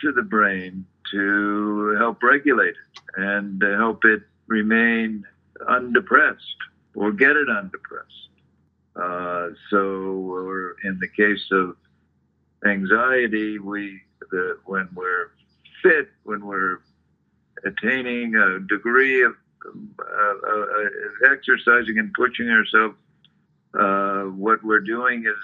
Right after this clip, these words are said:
we're increasing the number of new brain cells that we make. And what we've learned, uh, uh, in the past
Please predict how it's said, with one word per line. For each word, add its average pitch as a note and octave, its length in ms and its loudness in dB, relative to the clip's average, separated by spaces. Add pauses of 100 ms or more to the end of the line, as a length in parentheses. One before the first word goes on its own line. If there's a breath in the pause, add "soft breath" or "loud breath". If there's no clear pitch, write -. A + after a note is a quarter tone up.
(120)
we're G#2 220 2
increasing B2 840 -4
the A2+ 100 2
number A#2 420 2
of A2 100 -4
new B2 200 -2
brain C#3 460 4 (100)
cells E2+ 520 0
that D#2 200 -2
we D#2+ 140 -6
make. D2 280 -8 (1120)
And F#2+ 160 2
what G2 200 0
we've G2 240 2
learned, G2+ 540 4 (120)
uh, F#2 380 -2 (1000)
uh, F#2+ 380 -4
in G2+ 80 -2
the G2 140 2
past G2 280 4